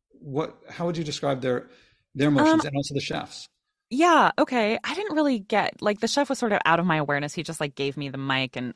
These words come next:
Speaker 2: I was trying to juggle, like, thirty different sets of needs and try to engage, you know, ki-, I was trying to call on kids, um, I know later the chef was like, "Wow, good job. Like, y-, people spoke up today who I've never heard talk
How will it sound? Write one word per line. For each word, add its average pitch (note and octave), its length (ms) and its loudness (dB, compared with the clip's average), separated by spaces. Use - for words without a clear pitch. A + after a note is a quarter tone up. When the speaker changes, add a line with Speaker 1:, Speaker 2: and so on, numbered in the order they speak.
Speaker 2:
I F2+ 80 0
was D3 220 -6
trying D#3+ 180 -8
to D3 60 -8
juggle, D3 340 -4
like, A2 160 -10
thirty C#3+ 480 -6
different D3 400 -10
sets - 220 -10
of C3+ 100 -14
needs D3 340 -8
and D#3+ 120 -8
try E3 140 -4
to D#3+ 60 -6
engage, D3+ 600 -4
you G3+ 100 -4
know, D3+ 140 -4
ki-, - 220 -10
I F3 40 0
was F3 80 -6
trying G#3+ 140 -4
to F#3+ 60 -10
call E3+ 260 -2
on D#3+ 140 -2
kids, D3+ 420 -8
um, C#3 420 -4
I G3 60 4
know F3+ 120 4
later E3 400 2
the D3+ 60 -2
chef D3+ 180 -4
was D3+ 120 -8
like, C#3+ 160 -10
"Wow, G3+ 160 -2
good F#3+ 160 -4
job. F#3+ 200 -2
Like, C#3+ 220 -4
y-, F2+ 100 -14
people G3+ 280 -6
spoke E3 280 -4
up - 140 0
today D3+ 360 -4
who D#3 140 -8
I've C#3+ 120 -2
never D3 180 0
heard C#3 140 -6
talk - 320 -6